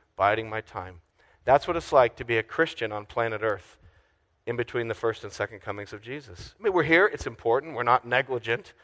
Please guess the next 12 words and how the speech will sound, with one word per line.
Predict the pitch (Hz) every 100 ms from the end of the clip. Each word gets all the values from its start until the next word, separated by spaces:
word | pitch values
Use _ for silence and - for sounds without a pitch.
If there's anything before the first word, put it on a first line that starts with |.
| _ _
we | 120
work | 117 113 117
hard, | 104 107 117
we |
have | 120 113
houses, | 98 95 123 131
all | 104
that | 123
stuff's | - 113 -
important. | 104 - 135 120 117 _ _ _ _ _ _
But, | 147
like, | 151 143